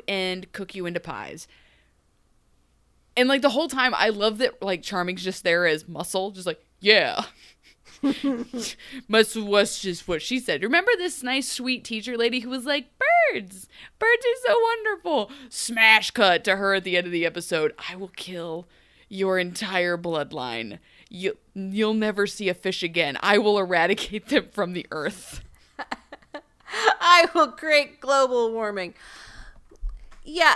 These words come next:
Speaker 2: a-, and this, I, I, as much as I do not like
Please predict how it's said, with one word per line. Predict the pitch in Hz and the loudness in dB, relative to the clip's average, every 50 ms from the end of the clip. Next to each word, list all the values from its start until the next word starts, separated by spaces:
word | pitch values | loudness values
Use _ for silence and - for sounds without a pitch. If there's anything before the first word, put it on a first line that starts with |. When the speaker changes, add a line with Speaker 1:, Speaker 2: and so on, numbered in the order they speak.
| - | 6
Speaker 2:
a-, | 294 311 285 - 220 | 4 2 2 2 0
and | 311 302 311 | -2 -2 0
this, | 381 403 392 - - - | -2 -2 -2 -2 4 6
I, | 330 339 330 - - | 8 8 8 6 2
I, | 311 381 359 359 359 - - 311 - - - - - - - - - _ _ _ _ _ - | 0 0 0 -2 -4 -6 -6 -8 -8 -8 -10 -12 -12 -16 -18 -20 -20 _ _ _ _ _ -2
as | 311 330 285 339 | 0 0 2 2
much | 403 440 480 - | 2 2 4 4
as | 427 427 392 302 - | 4 2 2 2 4
I | - 277 277 277 269 262 208 180 - - | 6 6 8 6 4 0 -4 -10 -8 -2
do | - 302 302 240 | 0 2 2 2
not | 226 226 240 254 269 269 - - 214 | 2 0 2 4 4 4 4 2 -2
like | 202 202 208 202 196 | -6 -4 -4 -6 -6